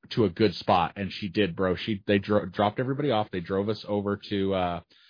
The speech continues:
a couple miles away. The lady actually had to come into the restaurant with us and speak to the owner or the manager to let us, 'cause he, they spoke no English there at all. And they said, uh, you know, "Hey, when they're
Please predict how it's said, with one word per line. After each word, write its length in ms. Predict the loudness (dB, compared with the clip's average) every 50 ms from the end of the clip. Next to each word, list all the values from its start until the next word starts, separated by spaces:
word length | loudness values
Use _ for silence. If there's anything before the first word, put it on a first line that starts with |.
| _ _ -12
a 60 | -12
couple 520 | -6 -2 -2 -2 0 2 2 4 4 2 0
miles 420 | -2 -2 0 2 2 2 2 0 0
away. 380 | 0 0 0 0 0 0 -2 -6 _ _ _ _ _ _ _ _ _ _ _ _ _ -4
The 80 | -2
lady 300 | 0 2 2 4 4 4 4
actually 300 | 2 2 0 -2 -2 -2
had 120 | -2 -2
to 40 | -4 -6 -2 0
come 140 | 0 0 0
into 340 | -2 -2 -4 -2 -2 0 0
the 100 | 2 2
restaurant 440 | 2 2 0 0 -2 -4 -4 -2 -2
with 160 | -4 -4 -2
us 300 | -4 -4 -4 -6 -10 -10 -6
and 200 | -4 -2 -2 -4
speak 480 | -6 -10 -12 -12 -6 -4 -4 -4 -4 -6 -8 -4
to 120 | -2 0
the 200 | 0 0 0 0
owner 300 | 0 0 0 2 2 2 0 0 0
or 80 | 0 0
the 100 | 0 0 0 -2 -2
manager 440 | -2 -2 -2 -2 -2 -2 -2 -2 -4 -4
to 80 | -4 -4
let 260 | -2 0 0 0 0
us, 160 | -2 -4 -6 -6 -8 -10 -8 -6
'cause 140 | -6 -6 -4
he, 80 | -2
they 140 | 0 0 0
spoke 300 | 2 2 2 2 4 4
no 240 | 4 6 6 6 6
English 360 | 6 4 2 0 -2 -2 -4
there 200 | -6 -6 -6 -4 0
at 160 | 2 4 4
all. 220 | 4 4 2 -2 _ _ -20 -20 -20 -20 -20 -20 -16 -4 0
And 240 | 2 4 4 6 6
they 140 | 4 4
said, 500 | 2 2 4 4 6 6 6 4 0 -6 -16 _ _ _ _ _ _ _ _ _ _ _ _ _ _ _ -2
uh, 380 | 0 2 2 2 2 0 -2 -2
you 140 | -2 -2 0
know, 160 | 0 -2 -2
"Hey, 540 | -2 0 2 2 4 4 2 0 -2 -6 -10 _ _ _ _ _ _ _ _
when 300 | -6 -4 -4 -2 -2 0
they're 260 | 0 0 0 0 0